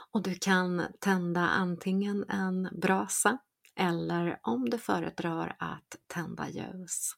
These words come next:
Och ljus du kan använda här är då färgerna vit, gul, orange och röd. Imbolc har fokus hjärtchakrat, så känn in i hjärtat vad som känns bra.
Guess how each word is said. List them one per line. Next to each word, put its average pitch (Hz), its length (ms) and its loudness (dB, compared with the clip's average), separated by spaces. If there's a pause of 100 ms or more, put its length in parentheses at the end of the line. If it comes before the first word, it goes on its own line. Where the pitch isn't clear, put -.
(380)
Och 269 120 6
ljus 170 500 4
du 165 120 -4
kan 170 200 -4
använda 160 440 -4
här 160 420 -4
är 175 240 -4
då 185 360 -2 (120)
färgerna 160 600 -4
vit, 196 300 0 (760)
gul, 214 520 4 (120)
orange - 880 -4 (380)
och - 120 4
röd. - 200 -4 (1400)
Imbolc 254 460 4 (220)
har 180 520 -2
fokus - 600 -2
hjärtchakrat, - 1160 -6 (580)
så - 360 0
känn 185 840 2 (260)
in 190 300 2
i 180 200 -2
hjärtat 190 600 -6
vad 165 180 -4
som 165 180 -4
känns 170 360 -4
bra. - 480 -4